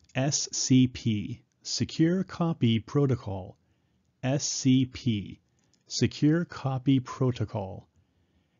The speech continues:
S C P, Secure Copy Protocol.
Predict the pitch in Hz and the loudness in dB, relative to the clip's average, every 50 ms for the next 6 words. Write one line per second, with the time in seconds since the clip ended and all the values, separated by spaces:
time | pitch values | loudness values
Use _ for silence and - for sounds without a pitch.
0 | _ _ - 131 135 123 - - - - 123 117 110 - - - 180 165 139 107 | _ _ -2 0 0 0 -2 -2 0 2 2 2 2 0 -2 -2 0 0 0 0
1 | 98 95 - _ _ _ _ - - - 117 - - 127 123 123 123 123 - 113 | -2 -6 -10 _ _ _ _ -6 -4 -2 -2 -2 0 0 0 0 -2 -4 -6 -6
2 | 104 101 - 107 107 104 - - - - 165 160 139 123 - - 104 - - - | -8 -6 -6 -6 -6 -6 -8 -10 -6 -2 0 2 2 0 -2 -4 -8 -12 -12 -16
3 | - | -20